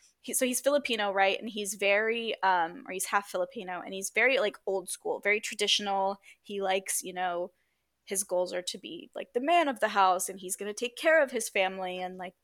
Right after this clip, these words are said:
all of these things, which I'm totally about. Um, but because I think he's so used to taking care of everything, he just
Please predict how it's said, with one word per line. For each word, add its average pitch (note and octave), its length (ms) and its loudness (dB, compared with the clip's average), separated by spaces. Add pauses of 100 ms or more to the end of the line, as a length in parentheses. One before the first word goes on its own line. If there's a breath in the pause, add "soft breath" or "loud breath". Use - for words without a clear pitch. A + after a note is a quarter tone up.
(200)
all G3+ 160 6
of F#3+ 120 2
these B3+ 180 0
things, G3+ 260 -2
which G#3 120 -4
I'm G#3 120 0
totally D#4 380 2
about. F#3+ 460 6 (520 soft breath)
Um, F#3 540 4 (1400)
but G3+ 220 2
because A3+ 560 2
I F#3+ 140 4
think G3+ 500 -6 (500)
he's - 280 -4
so A3 160 2
used G3+ 300 2
to F#3+ 80 -2
taking G3 340 -2
care G#3 320 4
of A3+ 180 -6
everything, C#4+ 600 2
he A3 160 -8
just G3+ 440 2